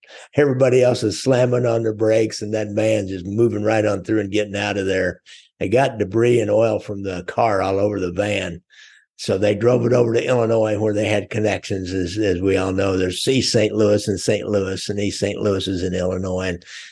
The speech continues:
they, most are, they're really kind of down and dirty criminal connections, and a lot of strip clubs are over on the Illinois side. They wash this thing down three times, replace the windshield wipers because they're afraid that residue from the explosion might be in, in the rubber on it.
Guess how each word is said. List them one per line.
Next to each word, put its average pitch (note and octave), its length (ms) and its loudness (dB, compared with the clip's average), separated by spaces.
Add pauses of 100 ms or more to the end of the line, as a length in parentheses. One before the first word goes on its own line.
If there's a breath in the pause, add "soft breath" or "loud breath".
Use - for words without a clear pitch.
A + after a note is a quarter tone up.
(120)
they, G#2 160 4
most A#2 320 2
are, G2+ 280 2
they're G2 220 -2
really A2 580 2
kind G#2 200 -2
of F2 160 -8
down G#2+ 260 0
and G2+ 160 -2
dirty G2+ 260 0
criminal A2+ 380 0
connections, G#2 640 -2
and G2+ 100 2
a G2+ 40 2
lot B2 240 4
of G2+ 60 0
strip - 300 -2
clubs F#2+ 320 -2
are G2 140 -2
over F#2+ 260 -2
on F#2+ 80 -6
the F#2+ 140 -4
Illinois G2 400 2
side. E2+ 420 -4
They F#2 100 -2
wash G2+ 340 2
this G#2 180 0
thing G#2 240 2
down G2+ 260 0
three G#2+ 220 0
times, G2 420 -2
replace F#2+ 480 0
the F2+ 100 0
windshield B2 540 4
wipers G#2+ 540 0
because F#2 440 -4
they're F2+ 200 0
afraid G#2 380 2
that A2+ 180 0
residue G2+ 420 2
from F#2 160 -10
the F2+ 80 -6
explosion G2+ 540 2
might G2 240 -4
be F#2+ 180 -2
in, F2+ 320 -4
in G2 220 -2
the F2+ 100 -2
rubber G#2+ 420 4
on G#2 220 0
it. G2+ 220 -2